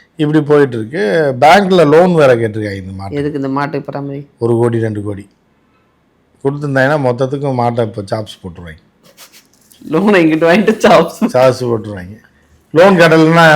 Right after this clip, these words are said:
Speaker 1: பேங்க் மேனேஜர் வந்து எருமையை கழட்டி கொண்டு போகணும். கொண்டு போய் எங்க க-,
Speaker 2: <laughs> அதை வச்சு பாதுகாக்கணுமே. அது மாட்டு
Speaker 1: நல்லா
Speaker 2: சாணி.
Speaker 1: தரமாட்டேன்ட்டாங்க போல. இன்சூரன்ஸ் எவனோ ஏமாந்துருக்கான்,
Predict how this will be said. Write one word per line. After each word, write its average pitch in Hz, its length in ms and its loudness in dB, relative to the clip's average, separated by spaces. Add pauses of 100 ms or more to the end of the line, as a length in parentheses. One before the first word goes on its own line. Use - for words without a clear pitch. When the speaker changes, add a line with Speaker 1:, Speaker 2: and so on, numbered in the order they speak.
(120)
Speaker 1:
பேங்க் 147 280 4
மேனேஜர் 139 380 4
வந்து 135 160 4
எருமையை 143 300 2
கழட்டி 113 280 -2
கொண்டு 104 200 -8
போகணும். 98 260 -14 (440)
கொண்டு 117 160 -6
போய் 135 160 2
எங்க 147 160 -8
க-, - 180 -10 (320)
Speaker 2:
<laughs> 202 280 4
அதை 170 160 2
வச்சு 190 280 0
பாதுகாக்கணுமே. 160 720 0 (640)
அது 147 200 -2
மாட்டு 180 380 2
Speaker 1:
நல்லா 160 240 2
Speaker 2:
சாணி. 190 160 4
Speaker 1:
தரமாட்டேன்ட்டாங்க 143 580 2
போல. 151 140 4
இன்சூரன்ஸ் 165 500 -2
எவனோ 139 220 2
ஏமாந்துருக்கான், 104 580 -6